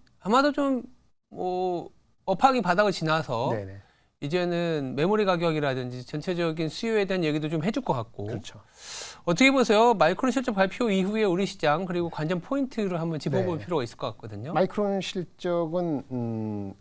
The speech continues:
Speaker 2: 그 구월, 십일월까지,
Speaker 1: 음.
Speaker 2: 구월에서 십일월까지의 실적이니까 가장 최근의 실적을 공식적으로 밝히는 첫 번째
Speaker 1: 그렇죠.
Speaker 2: 아이티 회사라고 볼 수 있는 거죠.
Speaker 1: 그렇죠.
Speaker 2: 그래서 좀 관심이 되고 있는데, 사실은 얘네들이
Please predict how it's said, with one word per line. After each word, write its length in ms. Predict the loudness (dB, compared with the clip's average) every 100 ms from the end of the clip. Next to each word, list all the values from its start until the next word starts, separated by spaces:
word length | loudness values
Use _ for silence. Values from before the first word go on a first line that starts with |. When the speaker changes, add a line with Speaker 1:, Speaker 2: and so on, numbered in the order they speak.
| _
Speaker 2:
그 340 | -4 -4 -6 -10 -20 _
구월, 340 | -6 0 0
십일월까지, 840 | 0 -2 0 2 0 -2 -10 -10 -14 -10
Speaker 1:
음. 320 | -8 -8 -10 -4
Speaker 2:
구월에서 560 | 0 4 4 2 -2
십일월까지의 1040 | -4 -4 0 0 2 0 0 -4 -6 -6 -8
실적이니까 800 | -8 -10 -6 -6 -6 -4 -4 -4 -8
가장 260 | -4 0 0
최근의 460 | -2 -4 -2 -2 -2
실적을 580 | -4 -6 -6 -2 -2 -4 -16 -20
공식적으로 540 | -2 0 0 -2 0 0
밝히는 580 | -2 -10 -8 -4 -4 -4 -8 -12
첫 120 | 0
번째 260 | 0 2
Speaker 1:
그렇죠. 20 | 0
Speaker 2:
아이티 260 | -2 -6
회사라고 280 | -8 -6 -6
볼 100 | -6
수 140 | -10 -10
있는 120 | -10
거죠. 220 | -12 -6
Speaker 1:
그렇죠. 440 | -6 -6 -8 -8 -8
Speaker 2:
그래서 220 | -6 -4
좀 160 | -6 -10
관심이 380 | -10 -8 -4 -4
되고 200 | -4 -4
있는데, 400 | -4 -2 -2 -2 -4 -20 -8
사실은 500 | -4 -2 2 2 4
얘네들이 560 | 2 2 2 0 -2